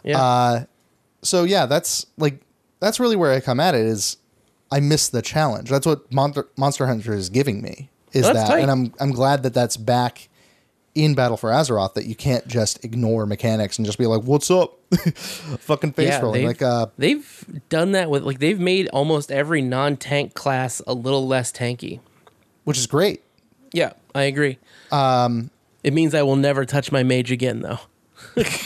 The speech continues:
Speaker 2: I, I main a mage, so I'm just used
Speaker 1: Yeah,
Speaker 2: to it now.
Speaker 1: no.
Speaker 2: Like, "Hello."
Speaker 1: Yeah, greetings.
Speaker 2: <laughs> I am
Speaker 1: Ah,
Speaker 2: getting
Speaker 1: someone looked at me.
Speaker 2: murdered.
Speaker 1: Oh, fuck. <laughs>
Speaker 2: <laughs> Oh, God.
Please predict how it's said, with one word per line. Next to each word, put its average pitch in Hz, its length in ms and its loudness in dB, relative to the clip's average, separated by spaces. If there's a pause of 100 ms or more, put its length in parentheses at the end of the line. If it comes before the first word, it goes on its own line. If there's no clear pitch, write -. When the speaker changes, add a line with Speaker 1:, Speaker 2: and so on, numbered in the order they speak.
(380)
Speaker 2:
I, 139 240 0 (240)
I 113 180 0
main 135 220 0
a 139 40 -2
mage, 104 380 0
so 113 140 0
I'm 110 80 0
just 117 220 -2
used 117 160 0
Speaker 1:
Yeah, 143 100 4
Speaker 2:
to 107 60 0
it 101 80 -4
now. 123 220 2
Speaker 1:
no. 120 40 0
Speaker 2:
Like, 110 160 0
"Hello." 185 720 2 (320)
Speaker 1:
Yeah, 139 180 4
greetings. 143 640 2 (100)
Speaker 2:
<laughs> - 100 -20
I 175 120 4
am 233 80 4
Speaker 1:
Ah, - 80 4
Speaker 2:
getting 170 160 2
Speaker 1:
someone 196 220 4
looked 233 240 4
at - 60 4
me. 156 100 4
Speaker 2:
murdered. - 20 4
Speaker 1:
Oh, 170 100 2
fuck. - 680 -4 (100)
<laughs> - 20 -20 (100)
Speaker 2:
<laughs> 196 720 2
Oh, 208 160 0
God. 190 600 0